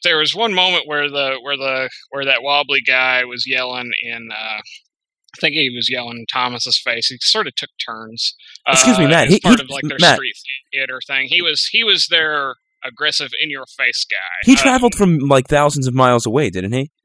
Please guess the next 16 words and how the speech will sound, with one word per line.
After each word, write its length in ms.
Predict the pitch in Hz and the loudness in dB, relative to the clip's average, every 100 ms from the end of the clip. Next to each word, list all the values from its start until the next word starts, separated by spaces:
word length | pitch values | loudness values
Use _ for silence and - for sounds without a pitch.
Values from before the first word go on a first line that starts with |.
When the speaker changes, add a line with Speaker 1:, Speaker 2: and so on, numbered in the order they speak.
| _ _ _ | _ _ _
Speaker 1:
Yeah, 180 | 165 147 | 0 2
he, 80 | 151 202 | 2 2
he 160 | 175 196 | -2 -2
traveled 340 | 190 180 160 139 | -2 -4 -6 -6
a 20 | |
couple 180 | 160 143 | -6 -2
hundred 240 | 143 139 127 | -2 -2 -4
miles, 520 | 135 147 131 117 - 120 | -4 -2 -2 -6 -6 -6
uh, 100 | 117 | -6
for 100 | 131 | -6
the 80 | 120 | -4
opportunity 800 | 117 113 123 123 120 113 113 113 | -4 -4 -12 -10 -10 -10 -10 -12
to, 80 | - | -14
uh, 1120 | 113 107 107 107 113 107 107 - _ _ - - | -12 -12 -12 -10 -8 -8 -12 -20 _ _ -10 -6
uh, 200 | 107 104 _ - | -6 -8 _ -6
spit, 360 | - - 127 | -4 -2 -2